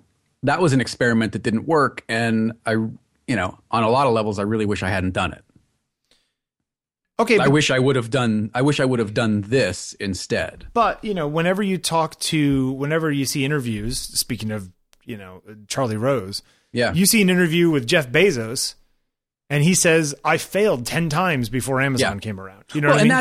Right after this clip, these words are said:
Speaker 1: that, that's the thing is, is, you know, you
Speaker 2: Failure is part of the process.
Speaker 1: It is. And, and if I change, you know, there's, there's the, the butterfly effect. If I change one thing in the course of my life,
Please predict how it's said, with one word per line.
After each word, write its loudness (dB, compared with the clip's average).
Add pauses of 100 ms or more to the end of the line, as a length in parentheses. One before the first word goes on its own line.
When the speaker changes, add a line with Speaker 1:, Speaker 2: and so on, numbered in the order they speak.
Speaker 1:
that, -10
that's -2
the 0
thing -2
is, 0 (240)
is, 0
you 0
know, 2
you -4 (580)
Speaker 2:
Failure 4
is 2
part 0
of -2
the -6
process. -10 (120)
Speaker 1:
It 4
is. 2
And, 0
and 0 (380)
if 0
I 4
change, 0 (120)
you 0
know, 2
there's, 2
there's 0
the, 2
the 0
butterfly 0
effect. -4
If -2
I 2
change 0
one 2
thing -2
in 2
the 2
course 0
of 2
my 2
life, 0